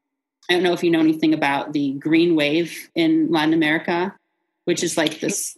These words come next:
it's, it's basically the whole, it's a movement, feminist movement, um, for legalizing abortion and for, um, fighting against femicide or gender-based violence.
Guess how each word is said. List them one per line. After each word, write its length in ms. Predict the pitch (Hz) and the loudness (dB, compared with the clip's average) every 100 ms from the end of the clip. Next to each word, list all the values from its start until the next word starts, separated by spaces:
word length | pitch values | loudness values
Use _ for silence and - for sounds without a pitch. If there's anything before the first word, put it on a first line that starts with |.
| _ | _
it's, 180 | 185 160 - - | -6 -6 -12 -10
it's 180 | - - | -4 -4
basically 480 | - 494 - 320 277 | -2 -4 -4 -4 0
the 100 | 247 | 0
whole, 420 | 240 247 247 240 | 0 0 0 -2
it's 160 | - 202 | -6 -4
a 60 | 220 | -2
movement, 840 | 214 254 262 240 220 214 202 - | 0 0 0 0 2 0 -4 -2
feminist 420 | - 240 247 226 | -2 0 0 0
movement, 640 | 208 190 202 185 180 - - _ _ _ _ | 0 0 2 2 2 0 -6 _ _ _ _
um, 600 | 170 175 170 156 147 - - _ _ _ - | -2 0 2 2 0 -4 -10 _ _ _ -14
for 600 | - 180 170 170 165 - - | -2 0 2 2 0 -2 -4
legalizing 500 | 180 180 185 175 185 | -2 0 0 2 2
abortion 680 | 151 151 147 - 196 202 214 _ _ _ _ _ - | 0 0 -2 0 0 0 -4 _ _ _ _ _ -6
and 440 | 165 165 156 151 156 | 0 2 4 2 0
for, 800 | - - 156 147 147 143 143 165 | -6 -4 -2 0 -2 -2 -6 -6
um, 320 | 151 147 139 - | -6 -4 -4 -4
fighting 320 | 170 156 160 | -2 0 0
against 320 | 160 156 156 | 0 -2 -2
femicide 600 | 151 147 - 175 160 165 | -2 -2 -2 -2 -2 -2
or 120 | 156 | -2
gender-based 640 | 139 - 156 156 151 156 - | -4 -4 -2 -2 -4 -4 -6
violence. 760 | 143 151 170 190 - - - | -4 -2 -2 -4 -8 -14 -14